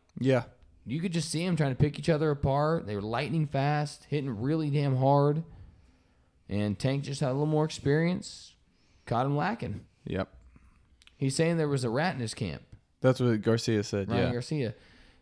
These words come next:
Speaker 2: And then hi-, one of his sparring partners apologized to him via video that he posted on social media, saying that he injured his body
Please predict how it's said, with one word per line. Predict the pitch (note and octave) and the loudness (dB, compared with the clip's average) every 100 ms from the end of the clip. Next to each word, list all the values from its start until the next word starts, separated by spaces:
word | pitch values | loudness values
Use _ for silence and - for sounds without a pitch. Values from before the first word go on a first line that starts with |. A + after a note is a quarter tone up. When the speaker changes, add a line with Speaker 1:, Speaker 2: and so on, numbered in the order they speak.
| - | -4
Speaker 2:
And | A#2 | 0
then | B2 B2+ G#2+ | 2 2 0
hi-, | A#2+ | -2
one | B2 B2+ C3 | 0 0 0
of | |
his | A2 | -2
sparring | - F3 F#3+ | 0 2 2
partners | D3 C3+ B2 A#2+ A#2+ | 2 2 0 -6 -8
apologized | G2 - D3 D#3 A#2+ G#2 | -6 -2 2 2 2 0
to | - A#2 | 2 2
him | A2+ G#2+ | 2 0
via | A2 | -2
video | G2 C#3+ F#3+ C#3 G2+ G2 A2 C3+ - | 0 0 0 2 2 2 0 -2 -6
that | G#2 | -6
he | |
posted | G2+ A#2+ A2 A2 | -2 -2 -2 -4
on | G2 | -4
social | G2 A2 A2+ | -4 -6 -2
media, | A#2 C3 A2 G#2 G#2+ - _ _ _ _ _ _ _ _ _ _ _ | -2 0 0 0 -2 -8 _ _ _ _ _ _ _ _ _ _ _
saying | - B2+ A#2 | -2 2 2
that | A2 | 0
he | |
injured | - B2+ B2 A#2 | -2 -2 0 -2
his | G#2 G2 | -2 -4
body | G#2 D#3+ C3 - | -2 -2 -2 -8